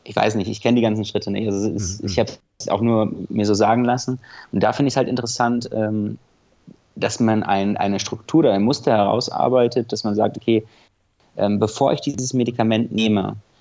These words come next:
Speaker 1: habe ich dieses Wissen, also das wird ja, jedes Medikament muss ja immer so und so viel mal getestet werden, bevor es auf den Markt kommt. Das sind ja
Speaker 2: Ja.
Speaker 1: extreme, strenge Auflagen. Dieses Wissen wäre doch gut, wenn man das, ähm, zur Verfügung hätte, um das dann zu matchen mit dem,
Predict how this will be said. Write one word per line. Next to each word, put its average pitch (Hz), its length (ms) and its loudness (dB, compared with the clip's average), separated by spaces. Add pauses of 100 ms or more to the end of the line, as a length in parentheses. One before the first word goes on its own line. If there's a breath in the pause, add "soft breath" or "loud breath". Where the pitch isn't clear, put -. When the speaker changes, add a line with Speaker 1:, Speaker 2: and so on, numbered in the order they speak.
(180)
Speaker 1:
habe 143 220 -2
ich - 60 -4
dieses 113 400 -6
Wissen, 143 440 0
also 107 160 0
das 101 160 -4
wird 120 120 0
ja, 120 40 2
jedes 123 240 2
Medikament 117 420 0
muss 113 200 -2
ja 110 80 4
immer 117 420 4
so 117 160 2
und 117 100 2
so 110 120 0
viel 117 260 0
mal 110 240 2
getestet 110 440 -6
werden, 110 180 2
bevor 110 260 -2
es 113 100 -2
auf - 120 -4
den 104 120 -6
Markt 104 300 0
kommt. 110 240 -14
Das 104 80 -18
sind 101 100 -10
ja 107 80 -4
Speaker 2:
Ja. - 60 -6
Speaker 1:
extreme, 110 480 0
strenge 107 320 0
Auflagen. 110 480 -2 (420 loud breath)
Dieses 156 360 4
Wissen 104 400 2
wäre 113 160 4
doch - 100 -14
gut, 135 240 0
wenn 123 140 2
man 120 120 2
das, - 320 -2 (520)
ähm, 104 580 -2 (380)
zur 107 160 -6
Verfügung 170 320 2
hätte, 151 360 0 (720 loud breath)
um 107 240 2
das 131 320 2
dann 160 400 2
zu - 140 -2
matchen 123 400 2
mit 120 160 0
dem, 123 400 4